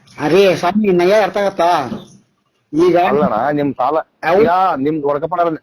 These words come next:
Speaker 2: ನಿಮ್ದು ಸಾಲ ಐತಲ್ಲ, ಬ್ಯಾಂಕ್, ನಿಮ್ಗೆ ಬ್ಯಾಂಕ್ ಕಡೆಯಿಂದ ಇಲ್ಲ ಕೋರ್ಟ್ ಕಡೆಯಿಂದ ನೋಟಿಸ್ ಬಂದ್ರೆ ನೀವು ಸಾಲ ಕಟ್ತೀರಲ್ವಾ,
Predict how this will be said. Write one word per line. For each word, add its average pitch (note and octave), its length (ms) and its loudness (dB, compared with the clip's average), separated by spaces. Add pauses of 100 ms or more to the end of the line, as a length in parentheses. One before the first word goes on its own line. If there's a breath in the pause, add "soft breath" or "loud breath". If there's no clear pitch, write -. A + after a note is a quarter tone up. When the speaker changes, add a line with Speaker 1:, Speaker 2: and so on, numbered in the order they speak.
Speaker 2:
ನಿಮ್ದು D3 240 -2
ಸಾಲ C#3+ 240 -2
ಐತಲ್ಲ, D3 400 -2
ಬ್ಯಾಂಕ್, C#3+ 440 -6
ನಿಮ್ಗೆ C#3 240 -4
ಬ್ಯಾಂಕ್ C#3 300 -6
ಕಡೆಯಿಂದ D3 280 -2
ಇಲ್ಲ D#3 160 0
ಕೋರ್ಟ್ D3 260 -4
ಕಡೆಯಿಂದ C#3+ 300 -6
ನೋಟಿಸ್ C#3 240 -4
ಬಂದ್ರೆ D3+ 180 -4
ನೀವು D#3 100 -4
ಸಾಲ C#3 180 -2
ಕಟ್ತೀರಲ್ವಾ, C3+ 540 -4